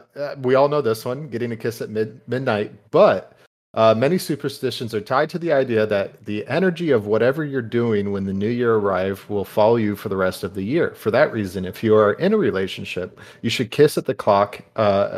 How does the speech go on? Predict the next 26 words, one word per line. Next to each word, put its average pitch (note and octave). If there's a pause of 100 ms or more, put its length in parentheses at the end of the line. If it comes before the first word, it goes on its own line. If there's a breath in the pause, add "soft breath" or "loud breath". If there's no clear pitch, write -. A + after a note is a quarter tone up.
(180)
as G#2+
soon A#2
as A2+
it -
hits G#2
midnight. B2+
The G#2+
idea G#2
is G2
that G2+
a G2
kiss D3
as C#3+
the B2+
new B2
year A#2
comes G2+ (300 loud breath)
will A2+
ensure C3
you A#2+
stay C3
in C#3+
love G#2+
throughout G#2+
the A2
year. G2